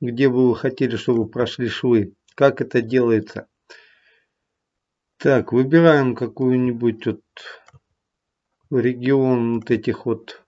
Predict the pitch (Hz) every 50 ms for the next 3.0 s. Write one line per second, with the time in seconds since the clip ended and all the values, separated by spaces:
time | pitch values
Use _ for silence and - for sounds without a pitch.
0 | _ _ _ - 127 147 180 190 180 160 180 175 160 170 - _ _ _ _ -
1 | - - _ _ _ _ 196 185 180 170 156 135 120 135 139 143 147 147 147 143
2 | 139 127 104 - - - 143 123 101 - - - - 131 120 110 107 - - -